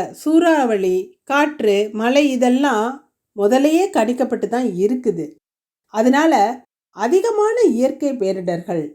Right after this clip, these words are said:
வரும்னு சொல்லப்படலாமே ஒழிய, எவ்வளவு அதிகமா அப்படிங்கிறத எப்படி சொல்ல முடியும்? அதை நம்ம உணரத்தான் முடியும், அனுபவிச்ச பிறகுதான் அது தெரியும்.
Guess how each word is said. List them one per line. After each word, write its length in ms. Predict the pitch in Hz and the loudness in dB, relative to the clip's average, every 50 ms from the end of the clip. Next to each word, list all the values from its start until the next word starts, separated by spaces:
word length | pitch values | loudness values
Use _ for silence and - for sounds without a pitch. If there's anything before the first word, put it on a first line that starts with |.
| _ 185 | _ -4
வரும்னு 420 | 185 196 214 240 240 262 254 220 - - | -2 0 0 0 0 2 0 0 0 0
சொல்லப்படலாமே 920 | 277 233 240 254 - 254 - 285 254 240 233 220 208 202 202 208 202 196 185 | 0 0 2 2 0 0 0 0 0 2 2 2 2 2 2 0 0 0 0
ஒழிய, 500 | 175 165 180 196 202 180 165 185 226 233 | 0 0 0 0 0 0 -2 -2 -4 -4
எவ்வளவு 540 | 196 190 220 254 254 - 403 403 415 392 403 | 2 2 2 2 4 2 2 2 4 4 2
அதிகமா 800 | 349 294 254 247 277 294 302 294 285 285 294 269 220 - _ _ _ _ _ _ _ _ 226 | 2 2 0 0 0 0 2 2 2 2 0 -2 -6 -10 _ _ _ _ _ _ _ _ -14
அப்படிங்கிறத 720 | 214 175 - 214 214 220 214 208 202 196 196 226 226 196 185 | -12 -8 -2 -2 0 0 0 -2 -2 0 2 2 2 4 4
எப்படி 500 | 202 208 202 - 220 214 196 190 196 - | 2 2 0 0 0 2 0 0 -2 -6
சொல்ல 280 | _ - 233 214 208 208 | _ -2 2 2 2 4
முடியும்? 520 | 208 202 180 175 175 180 180 202 214 - | 2 0 -2 -2 -2 -2 -4 -4 -6 -12
அதை 180 | - 185 190 185 | -8 -6 -4 -2
நம்ம 320 | 185 190 208 233 247 233 | -2 -2 0 0 2 2
உணரத்தான் 580 | 202 196 202 226 240 247 240 240 - 226 233 233 | 2 2 2 2 2 2 0 -2 -4 -4 -4 -2
முடியும், 460 | 208 190 190 190 185 185 175 - _ _ _ | -2 -2 -2 -2 -2 -6 -8 -10 _ _ _
அனுபவிச்ச 580 | - 190 202 226 233 254 254 247 254 247 - | -8 -6 -4 0 2 2 0 0 -2 -4 -4
பிறகுதான் 400 | - 214 220 220 233 226 247 262 | -2 -4 -2 -2 -2 -2 -2 -4
அது 200 | 254 208 180 165 | -4 -6 -8 -6
தெரியும். 400 | - 170 160 156 151 151 160 _ | -6 -6 -6 -6 -8 -10 -18 _